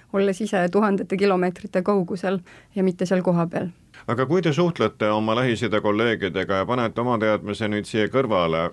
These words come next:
Speaker 2: mis siis saab? Julgete tulevikku vaadata, et, äh, kas see, mis seal toimub, saab tuure juurde,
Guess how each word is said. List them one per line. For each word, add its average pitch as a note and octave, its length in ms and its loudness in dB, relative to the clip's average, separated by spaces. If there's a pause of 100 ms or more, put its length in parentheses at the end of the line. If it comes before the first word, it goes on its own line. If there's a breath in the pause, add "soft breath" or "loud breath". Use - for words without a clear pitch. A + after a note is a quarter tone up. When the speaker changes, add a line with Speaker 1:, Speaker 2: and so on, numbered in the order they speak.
Speaker 2:
mis E3+ 220 -4
siis E3+ 180 -2
saab? C#3+ 380 -2 (320)
Julgete C3 500 -2
tulevikku A#2+ 480 -2
vaadata, G2+ 540 0 (240)
et, - 340 -6
äh, G#2+ 220 2 (100)
kas A#2 320 -2 (160)
see, E3+ 160 0
mis D3+ 160 -4
seal B2 160 -2
toimub, G#2 640 -2 (160)
saab A#2 240 -2
tuure B2+ 320 2
juurde, B2+ 480 0